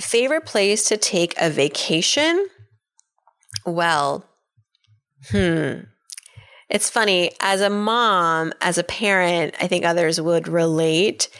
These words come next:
I don't think I've really taken any vacations in the last four and a half years. I've taken trips.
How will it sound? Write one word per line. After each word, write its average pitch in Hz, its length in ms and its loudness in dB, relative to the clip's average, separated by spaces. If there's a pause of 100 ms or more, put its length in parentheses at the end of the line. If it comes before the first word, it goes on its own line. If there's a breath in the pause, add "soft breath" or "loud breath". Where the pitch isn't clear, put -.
(440 loud breath)
I 226 180 2
don't 427 260 -2
think 294 200 -2
I've 247 140 2
really 208 260 2
taken 180 440 0
any 175 320 2
vacations 208 1000 0
in 226 200 -2
the 240 100 0
last 233 440 0
four 240 400 0
and 208 180 -4
a 202 80 -2
half 269 320 -2
years. 220 480 2
I've - 200 0
taken 240 380 0
trips. - 760 0